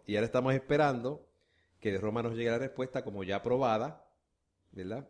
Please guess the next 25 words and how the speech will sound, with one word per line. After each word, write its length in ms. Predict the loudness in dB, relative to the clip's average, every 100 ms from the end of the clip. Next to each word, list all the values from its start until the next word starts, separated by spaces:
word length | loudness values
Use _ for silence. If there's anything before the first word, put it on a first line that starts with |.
| _
Y 320 | -4 -2 -2
se 140 | 0 2
da 100 | 4
en 60 |
una 120 | 2 0
circunstancia 420 | 0 0 0 0
interesante 560 | 2 2 2 0 0
porque 260 | -2 -2 0
ahora 140 | -2
mismo 280 | -2 -4 -4
el 100 | -4
Papa 460 | -2 0 0 0 -4
Francisco 720 | -4 -8 -6 -12 -12 -18 -18 _ _ _ _ _ _ _
está 320 | -2 2 2
iniciando 360 | 2 2 0 0
una 100 | 0
reflexión 560 | 0 -2 -4 0 0
para 180 | 2 2
una 100 | 2
nueva 240 | 2 2 4
Ratio 520 | 4 4 4 -4 0
para 220 | 0 2
toda 180 | 2 2
la 100 | 2
iglesia. 580 | 2 0 -2 -6 -12